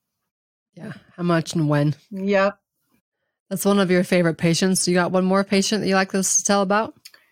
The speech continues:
Speaker 2: Well, I had another one, another patient who was also <laughs> in her eighties who really was addicted to sugar, but she didn't really see that she was addicted to sugar.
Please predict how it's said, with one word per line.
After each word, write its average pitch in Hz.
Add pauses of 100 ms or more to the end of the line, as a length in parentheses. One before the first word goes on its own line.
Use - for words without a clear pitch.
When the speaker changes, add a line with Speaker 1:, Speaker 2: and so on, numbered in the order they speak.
(360)
Speaker 2:
Well, 247
I 254
had 277
another 254
one, 233
another 226
patient 208
who 233
was 226
also 220
<laughs> -
in 226
her 240
eighties 294 (580)
who 226
really 240
was 202
addicted 175
to 143
sugar, 151
but 151
she 190
didn't 185
really 156
see 160
that 147
she -
was 147
addicted 151
to -
sugar. -